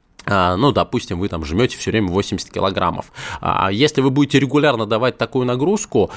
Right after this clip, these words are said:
а, то есть вы постоянно, а, даёте мышцам тот объём работы, для которого вы их развивали, то вы свою мышечную массу не потеряете. Если вы начнёте уменьшать тренировочные нагрузки, то мышцы по принципу обратимости, а он звучит следующим образом: что не используется, то пропадает,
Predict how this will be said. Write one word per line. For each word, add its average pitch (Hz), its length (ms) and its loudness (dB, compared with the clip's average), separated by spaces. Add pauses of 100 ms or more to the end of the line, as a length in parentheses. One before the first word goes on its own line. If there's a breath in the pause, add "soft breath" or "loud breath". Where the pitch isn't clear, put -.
(160 loud breath)
а, 85 260 -2
то - 80 -2
есть 113 140 2
вы 139 80 4
постоянно, 151 640 2
а, 98 300 -2
даёте 135 400 0
мышцам 131 440 0
тот - 320 2
объём 117 380 2
работы, 131 480 2 (180 loud breath)
для 135 280 0
которого 147 520 2
вы 135 160 2
их 139 140 -2
развивали, 120 800 2 (320 loud breath)
то 147 160 4
вы 170 180 4
свою 135 260 0
мышечную 139 360 -2
массу 165 280 0
не 131 120 0
потеряете. 127 560 0
Если 120 160 0
вы 120 80 2
начнёте 131 360 0
уменьшать 135 500 2
тренировочные 120 520 2
нагрузки, 107 520 0 (200 loud breath)
то 127 120 4
мышцы 160 360 2
по 117 140 -2
принципу 135 540 -2
обратимости, 131 760 0
а 113 60 0
он 110 100 0
звучит 104 380 -2
следующим 110 480 0
образом: 107 340 0
что - 160 -2
не 110 120 4
используется, 104 500 0
то 107 140 -2
пропадает, 175 560 2